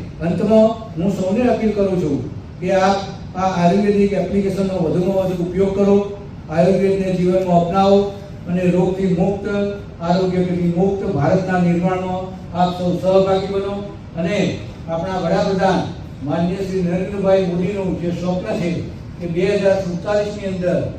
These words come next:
આપણો દેશ વિકસિત રાષ્ટ્ર બને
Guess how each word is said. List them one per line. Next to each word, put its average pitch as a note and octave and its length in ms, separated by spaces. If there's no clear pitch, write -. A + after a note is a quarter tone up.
આપણો F3 400
દેશ F#3+ 360
વિકસિત F3+ 440
રાષ્ટ્ર F3 320
બને G3+ 360